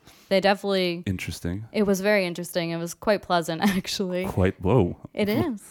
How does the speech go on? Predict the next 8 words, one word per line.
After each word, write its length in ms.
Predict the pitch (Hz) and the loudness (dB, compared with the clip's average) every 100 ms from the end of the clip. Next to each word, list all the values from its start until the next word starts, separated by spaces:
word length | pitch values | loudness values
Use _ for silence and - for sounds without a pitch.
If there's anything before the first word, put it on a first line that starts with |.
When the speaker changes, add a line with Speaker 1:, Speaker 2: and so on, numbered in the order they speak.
| - - | -20 -16
Speaker 2:
<laughs> 180 | - - - 285 | -14 -14 -14 -10
Just 260 | 98 92 | -8 -8
flood 360 | 92 - 110 98 | -10 2 2 2
your 80 | 90 | 0
basement? 480 | 95 107 151 151 - - _ - | 0 0 0 -2 -4 -10 _ 0
<laughs> 80 | - 285 - | 4 4 6
Speaker 1:
I 280 | 269 175 - | 4 4 4
mean, 760 | 190 190 180 180 233 208 247 | 4 2 0 -2 -4 -4 -4